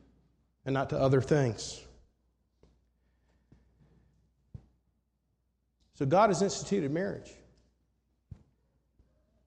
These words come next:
from the very beginning. And therefore, let me say this, that marriage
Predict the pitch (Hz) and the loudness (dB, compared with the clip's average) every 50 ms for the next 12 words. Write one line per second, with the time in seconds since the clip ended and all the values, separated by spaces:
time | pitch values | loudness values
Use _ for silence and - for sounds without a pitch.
0 | _ _ - 190 196 185 165 147 196 208 202 170 165 143 165 190 196 180 143 127 | _ _ 4 6 6 8 8 8 8 8 8 8 6 6 6 6 6 6 4 2
1 | 123 - - - - - - - - - - _ _ _ _ _ _ _ _ _ | 0 -6 -12 -20 -20 -20 -20 -20 -20 -20 -20 _ _ _ _ _ _ _ _ _
2 | _ _ _ _ _ _ _ _ _ _ - - - - - - 147 143 160 165 | _ _ _ _ _ _ _ _ _ _ -20 -20 -20 -20 -14 -8 -6 -4 2 4
3 | 277 311 311 - 269 233 226 247 262 294 - - 269 240 220 208 196 - - - | 4 4 4 4 4 4 4 4 2 0 0 0 0 0 2 2 0 -2 -2 -4
4 | 170 151 - 135 143 165 202 254 302 269 151 123 127 151 165 - - - | -6 -6 -4 -4 -2 0 2 2 2 2 2 0 0 -2 -6 -8 -12 -14